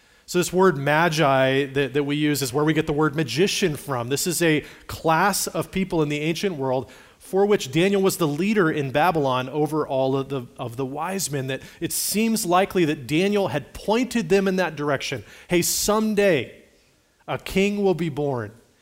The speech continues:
and there will be a star," and that maybe Daniel was looking at Numbers twenty-four, which is this weird prophecy by Balaam, who wasn't even a believer in the true God, but, but said that there would be a star that would rise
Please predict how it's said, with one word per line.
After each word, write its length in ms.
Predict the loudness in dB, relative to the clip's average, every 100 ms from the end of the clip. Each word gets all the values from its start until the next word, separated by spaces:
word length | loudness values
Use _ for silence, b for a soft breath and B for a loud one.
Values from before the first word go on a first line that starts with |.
| b b -4
and 140 | 2
there 100 | 4
will 100 | 4
be 140 | 4
a 60 | 2
star," 560 | 2 -2 0 4 4 4
and 140 | 0
that 80 | 0
maybe 240 | 0 0
Daniel 500 | 0 0 2 4 4
was 180 | 2 2
looking 260 | -2 -2 -2
at 120 | 0
Numbers 380 | -2 0 -2 -2
twenty-four, 600 | -2 -2 -2 -2 0 0
which 180 | 0 -2
is 140 | -2
this 240 | -2 -4 B B B -2
weird 280 | 2 2
prophecy 520 | 4 2 4 2 -2 0
by 160 | 0
Balaam, 720 | 0 -2 0 2 0 -2 -8 b b b b b b b b b _ _ -16 -10
who 160 | -8 -2
wasn't 300 | 0 2 2
even 180 | 2 0
a 60 |
believer 420 | 0 0 0 0 0
in 60 |
the 80 | -2
true 280 | -6 -4 -2
God, 360 | 2 2 2
but, 220 | -2 -6 -6
but 180 | -6
said 260 | -4 -2 -2
that 80 | -2
there 80 | -2
would 100 | 0
be 120 | -2
a 40 |
star 800 | 0 -2 -4 -2 -2 0 0 -2
that 180 | -4 -4
would 140 | -4
rise 840 | -6 -4 -4 -4 -6 -10 -10 -12